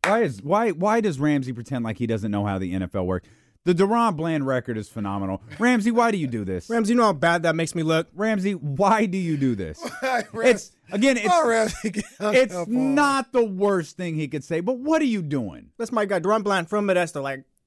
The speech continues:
Speaker 2: awesome. But he's
Speaker 1: That
Speaker 2: not M V P.
Speaker 1: that
Speaker 3: Sac State stand up.
Speaker 1: That record's incredible,
Speaker 3: Stingers
Speaker 1: though.
Speaker 3: up.
Speaker 1: Like, that
Speaker 3: He is
Speaker 1: record is
Speaker 3: breaking
Speaker 1: just
Speaker 3: a record.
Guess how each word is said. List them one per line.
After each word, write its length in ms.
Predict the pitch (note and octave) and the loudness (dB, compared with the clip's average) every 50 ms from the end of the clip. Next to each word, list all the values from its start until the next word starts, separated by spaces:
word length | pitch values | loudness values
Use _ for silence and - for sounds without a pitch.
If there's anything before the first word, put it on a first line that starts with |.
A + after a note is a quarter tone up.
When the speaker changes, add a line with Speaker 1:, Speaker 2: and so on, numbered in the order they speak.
| _ _ - | _ _ -2
Speaker 2:
awesome. 400 | - A#3 A3 F#3+ - - A#2+ A#2+ - _ | 2 2 2 2 -2 -6 -12 -12 -8 _
But 120 | - A3 | 0 2
he's 60 | A3+ C4 | 4 4
Speaker 1:
That 60 | C4+ C#4 | 4 4
Speaker 2:
not 160 | D4+ C4+ B3+ | 4 4 4
M 120 | B3+ A#3 | 2 2
V 100 | G#3 A3 G#3 | 0 -2 -2
P. 280 | - G3+ E3+ C3+ - _ D3 C#3+ | -2 -2 -4 -4 -6 _ -6 0
Speaker 1:
that 280 | G#3 B3+ D4 D4+ A#3 | 0 2 2 0 0
Speaker 3:
Sac 260 | D3+ - G3+ F#3+ F3+ | -2 0 0 0 0
State 340 | C#3+ - - F#3 F3 E3+ D#3+ | -2 -4 -4 -2 -2 -2 -2
stand 360 | - - E3+ D#3+ D#3 D3+ C3+ | -4 -8 -8 -8 -8 -6 -6
up. 240 | C3+ C3 C3 B2+ B2+ | -6 -6 -8 -4 0
Speaker 1:
That 260 | C3+ G#3+ C4 C4 F#3 | 2 2 2 2 0
record's 440 | D#3 E3 F#3 F3+ - - C#3 A#2+ G2 | 0 0 0 0 0 -4 -6 -8 -8
incredible, 560 | G#2+ F#2 E2+ - - B2+ B2 A2+ G#2 F2+ F2+ | -8 -12 -10 -6 -4 -2 -2 -2 -2 -4 -6
Speaker 3:
Stingers 160 | F2 D#2+ - - | -8 -8 -8 -10
Speaker 1:
though. 60 | B1+ | -12
Speaker 3:
up. 60 | C2+ D2+ _ _ - | -14 -18 _ _ -4
Speaker 1:
Like, 240 | C3 C#3+ C#3 - - | -2 -2 -2 -2 -4
that 240 | A#3 A#3+ A#3+ G#3 C#3+ | -4 -2 -2 -2 -2
Speaker 3:
He 60 | D3 | -2
is 20 | |
Speaker 1:
record 340 | D#3 D3+ C#3+ D3+ D#3 C3+ A#2+ | -2 -2 -2 -2 -2 -2 -2
is 80 | A#2 A2 | -2 -4
Speaker 3:
breaking 200 | G#2 A2+ A#2+ A2 | -4 -4 -4 -4
Speaker 1:
just 100 | - D#3 | -4 -4
Speaker 3:
a 20 | |
record. 400 | D3+ E3 E3+ E3+ - C3+ C3+ - | -4 -4 -6 -6 -6 -10 -12 -14